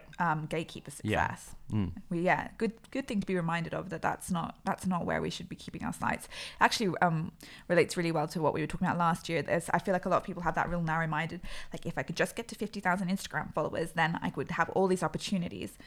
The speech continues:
Speaker 2: Mm.
Speaker 1: Um, and, like, that's what they're focused on doing. Whereas in reality, it's just, mm, it's not what's gonna serve you, and you need
Speaker 2: Yeah.
Speaker 1: to broaden that hor-,
Speaker 2: Like,
Speaker 1: horizon.
Speaker 2: fair enough, if you got ten million followers, I'm sure someone would give you a book deal.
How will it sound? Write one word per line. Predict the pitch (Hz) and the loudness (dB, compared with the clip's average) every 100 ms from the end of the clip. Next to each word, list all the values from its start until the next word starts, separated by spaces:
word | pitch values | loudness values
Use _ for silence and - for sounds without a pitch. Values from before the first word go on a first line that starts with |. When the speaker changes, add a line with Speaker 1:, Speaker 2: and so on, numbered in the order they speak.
| - | -6
Speaker 2:
Mm. | 113 95 | -4 0
Speaker 1:
Um, | 180 170 - | 2 2 2
and, | 165 | 2
like, | 165 147 | 2 0
that's | - - - | 2 0 0
what | 135 | 0
they're | 160 | 0
focused | 160 - 185 180 180 - | 0 0 2 2 -2 -2
on | 165 | -2
doing. | 170 170 160 | 0 0 0
Whereas | 160 151 156 - - | -2 -2 -4 -8 -4
in | 175 | 0
reality, | 170 165 160 147 | 2 2 2 -2
it's | - - | -6 -8
just, | - - 175 | -12 -8 -6
mm, | 175 196 | -4 -6
it's | - | -10
not | 185 - - | -8 -8 -4
what's | 190 - - | 0 0 -2
gonna | - 175 | -4 -2
serve | - 98 190 190 | 0 2 2 0
you, | - - | -2 0
and | 175 | 2
you | |
need | 165 | 2
Speaker 2:
Yeah. | 165 | 0
Speaker 1:
to | - | 0
broaden | 185 175 160 156 156 - | 2 2 2 -2 -4 -6
that | - - 180 | -6 -6 -10
hor-, | 185 - - 185 | -10 -12 -10 0
Speaker 2:
Like, | - | 2
Speaker 1:
horizon. | 170 - 214 185 170 | 2 0 -4 -2 4
Speaker 2:
fair | 139 107 | 6 6
enough, | - | 2
if | 98 90 | -4 -8
you | 95 | -4
got | 95 - | -4 -4
ten | 101 87 | -4 -2
million | 78 80 | -4 -6
followers, | - - - | -6 -6 -8
I'm | - | -8
sure | 104 - 87 | -6 -4 -4
someone | 87 87 95 | -4 -4 -4
would | 95 | -4
give | - | -8
you | 69 | -8
a | |
book | 76 - | -8 -10
deal. | 50 - | -12 -14